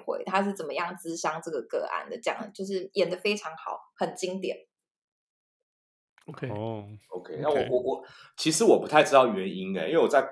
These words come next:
Speaker 4: 我是高中的时候看到《心灵捕手》，然后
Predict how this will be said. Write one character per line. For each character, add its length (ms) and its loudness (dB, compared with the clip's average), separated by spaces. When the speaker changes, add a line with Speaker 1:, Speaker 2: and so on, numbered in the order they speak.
Speaker 4:
我 120 2
是 160 -2
高 240 8
中 240 2
的 160 -2
时 180 -8
候 300 -2
看 180 -6
到 160 0
《心 200 -8
灵 240 -10
捕 180 -20
手》， 280 -10
然 160 0
后 360 6